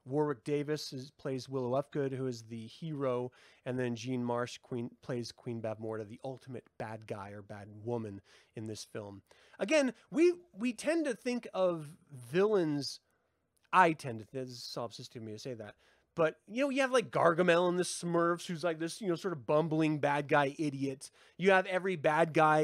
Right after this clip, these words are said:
in Scooby-Doo, who, again, is just sort of a bumbling bad guy idiot. Bad guys weren't really evil. They, they were never, like,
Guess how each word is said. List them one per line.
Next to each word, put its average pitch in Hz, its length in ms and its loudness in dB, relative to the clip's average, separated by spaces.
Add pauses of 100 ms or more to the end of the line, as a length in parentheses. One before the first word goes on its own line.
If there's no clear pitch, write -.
in 147 200 0
Scooby-Doo, 139 920 0
who, 143 180 2
again, 143 380 2
is 135 100 -4
just 147 160 -6
sort 165 140 -2
of 143 60 -4
a 143 60 2
bumbling 139 600 0
bad 131 320 -2
guy 131 260 2
idiot. 127 460 -6 (880)
Bad 254 240 4
guys 214 240 2
weren't 185 240 4
really 151 220 0
evil. 101 460 -16 (580)
They, 190 180 0
they 190 140 4
were 226 120 0
never, 277 380 4
like, 175 380 2